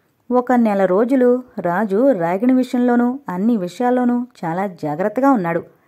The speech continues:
ఏమీ జరగలేదు. అసూయ ముందు పుట్టి ఆడది తర్వాత పుట్టింది అని నవ్వుకున్నాడు. రాజులాంటి బ్రహ్మచారి కళ్ళకెదురుగా కనిపిస్తుంటే పెద్దలు ఊరుకోరు. చాలా గొప్ప గొప్ప సంబంధాలొస్తున్నాయి రాజుకి.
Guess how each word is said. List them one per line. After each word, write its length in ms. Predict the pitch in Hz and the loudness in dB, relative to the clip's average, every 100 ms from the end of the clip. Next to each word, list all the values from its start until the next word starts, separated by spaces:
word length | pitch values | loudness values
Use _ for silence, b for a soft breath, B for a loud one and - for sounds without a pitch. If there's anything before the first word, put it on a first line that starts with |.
| b b - | b b -8
ఏమీ 300 | 175 185 240 | -4 -2 0
జరగలేదు. 540 | 180 165 202 240 180 b b b b b _ 233 | 0 0 2 2 0 b b b b b _ -2
అసూయ 360 | 240 294 302 277 | 0 2 4 4
ముందు 260 | 220 240 | 2 0
పుట్టి 440 | 262 240 226 294 302 | 0 0 0 -2 -4
ఆడది 380 | - 180 220 269 | -6 -4 0 0
తర్వాత 480 | 277 185 196 269 277 | 0 0 2 2 0
పుట్టింది 500 | 277 262 262 269 277 | 0 4 4 4 0
అని 240 | 185 180 254 | -6 0 0
నవ్వుకున్నాడు. 580 | 208 160 226 226 165 156 - _ _ _ _ _ _ _ _ _ _ _ _ _ _ - 220 | 0 -2 0 0 0 -4 -10 _ _ _ _ _ _ _ _ _ _ _ _ _ _ -4 2
రాజులాంటి 600 | 226 233 240 233 233 226 | 4 4 4 2 2 -2
బ్రహ్మచారి 840 | 175 190 202 240 269 214 247 294 - | -2 -2 -2 0 2 2 0 -2 -2
కళ్ళకెదురుగా 680 | 175 233 277 262 269 269 | 0 2 2 4 6 4
కనిపిస్తుంటే 800 | 262 202 180 240 247 208 196 269 | 2 -2 -4 -4 -2 0 2 0
పెద్దలు 480 | 277 175 156 214 202 | -2 -4 -2 0 0
ఊరుకోరు. 400 | 233 254 214 - - _ _ 233 | 2 2 2 0 -8 _ _ -2
చాలా 240 | 240 247 | 2 4
గొప్ప 340 | 220 220 214 | 4 0 0
గొప్ప 280 | 202 208 208 | 0 0 0
సంబంధాలొస్తున్నాయి 880 | 190 175 185 240 262 247 - 190 262 | -2 -2 -2 0 0 -2 -4 0 0
రాజుకి. 440 | 190 156 - 170 | 0 -4 -8 -12